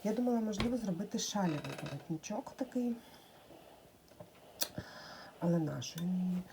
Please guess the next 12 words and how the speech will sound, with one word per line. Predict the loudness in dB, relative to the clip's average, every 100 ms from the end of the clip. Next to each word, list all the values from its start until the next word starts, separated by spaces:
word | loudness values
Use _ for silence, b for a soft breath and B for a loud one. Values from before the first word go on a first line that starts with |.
| B B B B
Я | 2 4
можу | 4 2 -2
зробити | -4 0 0 0 -2 -2 B B B B -8
шалівий | 0 4 4 4
воротничок, | 0 0 -2 -2 -10 -6
а | 0
можу | 2 2 0
зробити | 0 0 0 0
воротник | 0 -2 0 2 2
стійку. | -6 -6 -4 -4 -4 0 2 2 -4 -12 -14 -16 B B B B B B B -6
І | -4 0
я, | -2